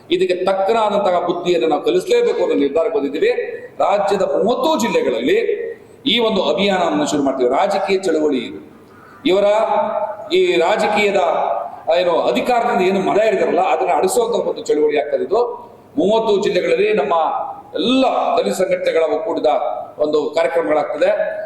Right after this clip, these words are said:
ಮುಂಬರುವ ಚುನಾವಣೆಯಲ್ಲಿ ಇವರ ರಾಜಕೀಯ ಸಮಾಧಿಯನ್ನು ತೋಡುವಂತ ಕೆಲಸವನ್ನ ನಾವು ಈ ಒಕ್ಕೂಟದಿಂದ ಮಾಡ್ತೀವಿ ಅನ್ನುವಂತಹ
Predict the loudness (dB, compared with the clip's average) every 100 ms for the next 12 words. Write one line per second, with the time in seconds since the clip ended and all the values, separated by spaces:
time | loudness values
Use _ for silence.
0 | -10 -2 0 2 2 2 0 0 0 0
1 | 0 0 0 0 -4 -8 -8 0 2 2
2 | 2 0 0 0 0 0 0 0 0 0
3 | 0 0 0 2 0 0 -2 0 0 0
4 | -2 -2 -8 -8 -2 0 0 2 0 0
5 | 0 0 0 2 0 0 0 0 0 -2
6 | 0